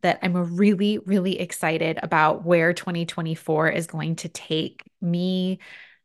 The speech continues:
this community, my company, Magic Words Copywriting. There's a lot of shifts happening that feel really good and really aligned, and I'm thrilled that you are going to be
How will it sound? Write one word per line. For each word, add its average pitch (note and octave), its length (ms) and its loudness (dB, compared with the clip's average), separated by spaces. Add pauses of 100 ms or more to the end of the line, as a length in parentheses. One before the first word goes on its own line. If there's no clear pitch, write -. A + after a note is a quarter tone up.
(160)
this F#3 320 6
community, F#3 1000 0 (300)
my E3+ 220 -2
company, F#3+ 580 0
Magic D3 420 0
Words - 240 -8
Copywriting. E3+ 1200 2 (420)
There's F3+ 500 6
a F#3 120 2
lot F#3 580 4
of F3 280 0
shifts - 540 -4
happening G3 680 0
that F3+ 200 2
feel E3 640 0
really E3+ 540 0
good D3+ 420 -2
and D3+ 340 -8
really E3 300 -2
aligned, D3+ 560 -4
and D#3 160 -6
I'm C#3+ 180 -8 (160)
thrilled D#3 440 2
that E3+ 200 -10
you D#3+ 140 -6
are E3 80 -8
going E3 240 -6
to - 80 -12
be - 140 -16